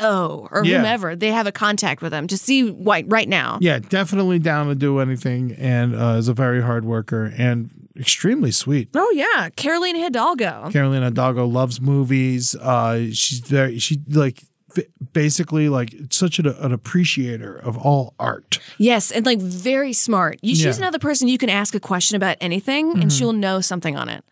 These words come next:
Speaker 2: I don't think I've ever witnessed her judging a person
Speaker 1: Mm-mm.
Speaker 2: either. She seems like she's just, like, down for whoever.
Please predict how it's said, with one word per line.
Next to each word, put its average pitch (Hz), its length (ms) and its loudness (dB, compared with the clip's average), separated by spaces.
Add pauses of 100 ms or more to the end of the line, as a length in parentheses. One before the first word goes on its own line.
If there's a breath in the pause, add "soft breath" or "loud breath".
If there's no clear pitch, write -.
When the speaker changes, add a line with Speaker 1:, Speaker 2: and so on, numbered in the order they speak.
(120)
Speaker 2:
I 185 140 2
don't 285 220 2
think 202 400 0
I've 156 220 2
ever 151 440 0
witnessed 139 540 -2
her 135 160 2
judging 135 520 0
a 110 60 -2
person - 540 -8 (120)
Speaker 1:
Mm-mm. - 120 2
Speaker 2:
either. 113 500 2
She 147 160 2
seems 151 300 2
like 135 160 2
she's 135 200 0
just, 127 220 -2
like, 117 260 -2
down 127 280 2
for 131 160 0
whoever. 120 640 2